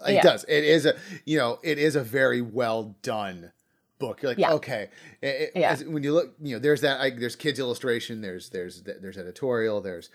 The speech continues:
Speaker 1: there's whimsical, that word that gets thrown around ad nauseum. Um,
Speaker 2: Yeah.
Speaker 1: but it's like, yeah, this really, you know, it's like, "Oh, yeah, I may have to break down and buy a book." But,
Speaker 2: Oh,
Speaker 1: but it,
Speaker 2: good.
Speaker 1: it, it does
Speaker 2: Go
Speaker 1: make
Speaker 2: for it.
Speaker 1: sense that, uh, um,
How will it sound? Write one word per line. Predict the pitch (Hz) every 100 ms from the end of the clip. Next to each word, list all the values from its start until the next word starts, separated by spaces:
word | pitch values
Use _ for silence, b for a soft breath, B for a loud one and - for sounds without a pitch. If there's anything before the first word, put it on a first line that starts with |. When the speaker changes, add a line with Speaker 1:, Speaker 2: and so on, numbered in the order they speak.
| B B -
Speaker 1:
there's | 110
whimsical, | 110 113 127 120 117 131 127 110
that | 104
word | 110 113 104
that |
gets | 104 101
thrown | - 107 101
around | 101 92
ad | 95
nauseum. | 120 120 113 107 98 B B B -
Um, | 127 120 117
Speaker 2:
Yeah. | 147 107
Speaker 1:
but | 120
it's |
like, | 139 151
yeah, | 160
this | 160 160
really, | 135 147 170
you | 180
know, |
it's | 113
like, | 160
"Oh, | 240 269 320 320 254
yeah, | 147
I | 120
may | 170
have | 180
to | 180
break | 170 170
down | 175 165
and | 165
buy | 170
a | 175
book." | 156 - _ b b b b -
But, | 120
Speaker 2:
Oh, | 359
Speaker 1:
but | -
it, | 508 480
Speaker 2:
good. | - 180
Speaker 1:
it, | - 180
it |
does | 185 165
Speaker 2:
Go |
Speaker 1:
make | 175 180
Speaker 2:
for |
it. | 170
Speaker 1:
sense | 139 -
that, | 147 123 -
uh, | 117 104 95 B B B _
um, | 117 113 107 104 104 98